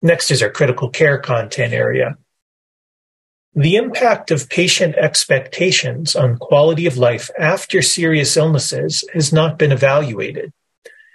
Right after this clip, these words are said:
In this study, Turnbull and colleagues report findings from a prospective longitudinal cohort study of consecutively enrolled patients with acute respiratory failure managed at five medical centers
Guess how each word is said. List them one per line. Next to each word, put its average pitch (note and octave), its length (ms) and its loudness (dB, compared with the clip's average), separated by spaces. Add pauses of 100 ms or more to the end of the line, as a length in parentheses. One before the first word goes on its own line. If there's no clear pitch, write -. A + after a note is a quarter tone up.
(260)
In C3 140 4
this F#3+ 200 4
study, A#2+ 460 -4 (800)
Turnbull F3 600 2
and C3 180 0
colleagues B2 600 -2
report E3+ 420 0
findings C#3 520 0
from B2+ 160 0
a A#2 60 0
prospective F#3+ 840 0
longitudinal C#3+ 840 0
cohort F#3 520 0
study A#2 440 -2 (520)
of - 160 2
consecutively F#3+ 960 2
enrolled D#3+ 460 2
patients C3 600 -2
with C3+ 160 2
acute F3+ 380 -2
respiratory D3+ 640 2
failure B2 560 -2 (340)
managed C#3 460 0
at B2 100 -6
five C#3+ 400 2
medical C3+ 360 -2
centers C3 540 -6